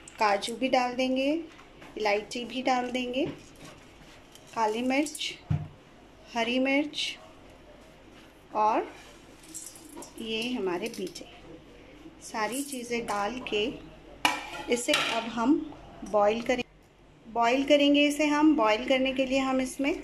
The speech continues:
कुछ मात्रा में पानी मिलाएंगे और पानी मिला के इसे मैंने ये अपने induction पे रख दिया है इसे boil करने के लिए।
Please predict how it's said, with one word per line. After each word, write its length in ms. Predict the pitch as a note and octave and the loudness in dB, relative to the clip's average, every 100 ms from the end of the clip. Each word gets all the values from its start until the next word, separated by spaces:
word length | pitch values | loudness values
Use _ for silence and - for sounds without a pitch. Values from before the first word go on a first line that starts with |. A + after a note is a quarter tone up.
| - - - - - | -12 -20 -20 -20 -2
कुछ 300 | C#4 C#4 - | 0 0 -2
मात्रा 460 | B3+ G#3 G3 - A#3 | -2 -2 -2 -2 0
में 220 | A#3 C4 F#4+ - - - - - - - - - - | 0 0 -2 -8 -20 -20 -20 -20 -20 -20 -20 -20 -10
पानी 300 | A3 G#3 A3 | -2 0 2
मिलाएंगे 540 | B3 B3+ A#3+ A3+ A#3 D4 - - - - - - - - - - - - | 2 2 2 0 0 -2 -4 -16 -20 -20 -20 -20 -8 -8 -8 -18 -8 2
और 240 | B3 D4 E4 - - - - | 4 4 0 -10 -20 -18 -2
पानी 320 | B3 B3 D4 | 2 6 6
मिला 300 | D#4 C4 G#3+ F#3+ | 6 4 2 0
के 120 | C4 E4+ - - - - - - - - | -2 -2 -4 -16 -20 -20 -20 -20 -12 -8
इसे 240 | A#3+ B3+ | -6 -4
मैंने 260 | A#3+ A#3 A#3+ | -2 0 0
ये 220 | A#3+ A#3+ B3+ - - - - - - - A#3+ | 0 -2 -4 -12 -20 -14 -10 -8 -10 -16 -16
अपने 280 | - A#3+ | -8 -2
induction 500 | A#3+ G#3+ G3 - A#3 A#3 | 0 0 -2 -4 -4 -4
पे 100 | A#3 | -2
रख 200 | G#3+ G3 | -4 -4
दिया 220 | G#3+ G#3+ | -6 -4
है 180 | A3 A#3 | -4 -6
इसे 200 | A#3 A3+ | -6 -10
boil 320 | G3+ G3 G3 | -8 -8 -8
करने 300 | G#3+ G#3+ G#3 G#3 | -6 -6 -4 -6
के 120 | G#3+ | -8
लिए। 220 | A3+ A#3 | -8 -10